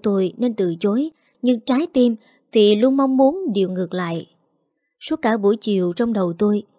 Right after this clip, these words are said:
dường như chỉ nghĩ đến một việc, đi hoặc không đi. Đắn đo đến tối, tôi lấy mấy bộ quần áo bỏ vào ba lô, nói với mẹ mình đăng ký đi tình nguyện.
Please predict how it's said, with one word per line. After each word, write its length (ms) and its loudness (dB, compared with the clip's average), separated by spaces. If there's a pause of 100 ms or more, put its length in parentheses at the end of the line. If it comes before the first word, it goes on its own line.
dường 200 2
như 140 2
chỉ 120 -4
nghĩ 280 -2
đến 180 0
một 300 -2
việc, 220 -2 (420)
đi 280 0 (240)
hoặc 180 -4
không 260 -4
đi. 220 0 (540)
Đắn 320 -2
đo 160 0
đến 200 -4
tối, 420 0 (380)
tôi 120 6
lấy 260 2
mấy 140 -2
bộ 260 0
quần 180 -2
áo 400 -4
bỏ 260 -2
vào 100 -6
ba 140 -6
lô, 300 0 (460)
nói 240 2
với 80 0
mẹ 260 0
mình 360 -2 (160)
đăng 260 -2
ký 260 0
đi 100 -2
tình 140 -4
nguyện. 400 -2